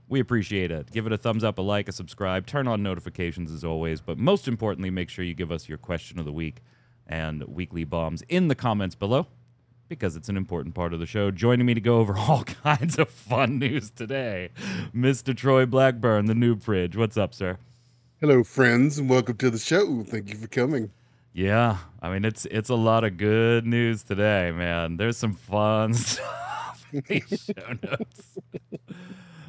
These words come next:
Speaker 1: Uh, also on the line, at a whole different locale, coming to us live on location from Brother's home,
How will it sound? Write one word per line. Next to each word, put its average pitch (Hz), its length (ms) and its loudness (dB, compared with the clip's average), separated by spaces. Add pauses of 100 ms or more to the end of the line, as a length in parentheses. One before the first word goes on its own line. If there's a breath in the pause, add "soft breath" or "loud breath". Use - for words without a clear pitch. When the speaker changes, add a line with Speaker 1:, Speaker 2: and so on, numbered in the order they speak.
(140)
Speaker 1:
Uh, - 40 -2
also 127 720 6
on 139 220 6
the 135 100 4
line, 135 840 4 (380 soft breath)
at 117 100 2
a 123 100 4
whole 202 360 6
different 175 500 4
locale, 120 480 4
coming 170 440 0
to 156 200 0
us 131 180 2
live 135 600 2
on 135 340 2
location 123 680 0
from 110 260 -2
Brother's 135 440 0
home, 98 480 -2